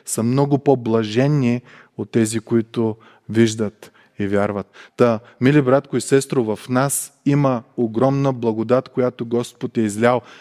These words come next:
Нека да не намираме, как да кажа, глупави извинения да спираме да следваме Господа в живота си.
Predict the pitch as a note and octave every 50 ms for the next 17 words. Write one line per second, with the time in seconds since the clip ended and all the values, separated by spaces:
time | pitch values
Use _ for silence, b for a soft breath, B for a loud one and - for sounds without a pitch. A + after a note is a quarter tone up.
0 | B B B B B A#2+ A#2+ C#3 D3 - D#3+ D3+ C#3+ C#3+ C#3 C3+ C3 C3 C3 C#3
1 | D3 D3 D3 D3 C#3+ C3+ B2+ - _ - - C3+ D3 C#3+ C3+ - C3+ C#3 C3+ C3
2 | B2+ A#2+ A2+ A2 A2+ D3 D#3+ - E3+ D#3 D3 C#3+ C3+ B2+ A#2 A2+ A2+ A2+ B2 C3+
3 | C#3+ D3 C#3+ C3+ C3+ C#3+ D#3 D3+ B B B B B B A2+ A#2+ A#2+ - - -
4 | - C#3+ C#3+ D3 D3+ C#3+ C#3+ D3 C#3 A#2+ B2 A2 - - - C3 C3 C3 B2 B2+
5 | C3 C3 C3 B2+ C3 C3 - b b b b b A2 A#2+ B2 B2 - - - C3
6 | B2 B2+ B2 B2 B2 B2 - b b b b b A2+ A2 A#2 A#2+ A#2 A2 - -
7 | - - - b b b b b - A#2 A2 A#2 G#2+ A2+ A2+ A2+ - A2 - -
8 | - -